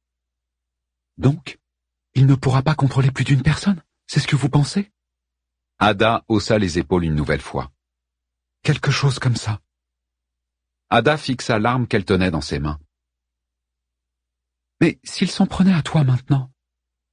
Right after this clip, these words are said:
tu risquerais de me tuer, de tuer plusieurs personnes avant que », « Oui, » fit Ada. «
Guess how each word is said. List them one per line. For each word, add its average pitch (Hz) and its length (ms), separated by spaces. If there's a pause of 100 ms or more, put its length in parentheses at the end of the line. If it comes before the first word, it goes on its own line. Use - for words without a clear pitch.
(380)
tu - 140
risquerais 135 440
de 120 100
me 117 120
tuer, 196 340 (260)
de - 180
tuer 139 220
plusieurs 127 340
personnes 196 380
avant 147 180
que », « 139 140 (260)
Oui, » 127 180 (400)
fit - 220
Ada. « 69 300